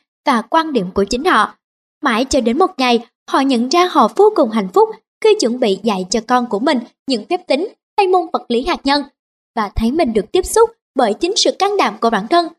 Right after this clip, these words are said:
Họ có thoáng chút sửng sốt, nhưng cảm xúc này không kéo dài. Mình vẫn luôn thầm cảm nhận là mình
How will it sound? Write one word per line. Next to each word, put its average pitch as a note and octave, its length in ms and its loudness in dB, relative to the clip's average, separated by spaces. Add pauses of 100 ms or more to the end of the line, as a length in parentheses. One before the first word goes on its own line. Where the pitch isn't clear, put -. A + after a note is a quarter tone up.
(360)
Họ A#3+ 120 -2
có A3+ 160 -4
thoáng B3+ 220 -2
chút G4 140 2
sửng G#3+ 220 -2
sốt, E4+ 240 2 (320)
nhưng F4+ 220 0 (200)
cảm A3+ 200 -4
xúc G4+ 240 -2
này B3+ 260 -2
không A3 240 -4
kéo A#3 120 2
dài. D4 260 2 (680)
Mình F4 160 0
vẫn C#4+ 120 0
luôn E4 240 2
thầm B3+ 180 -2
cảm A#3+ 180 -2
nhận D#4+ 180 0 (240)
là E4 120 2
mình C#4 220 -2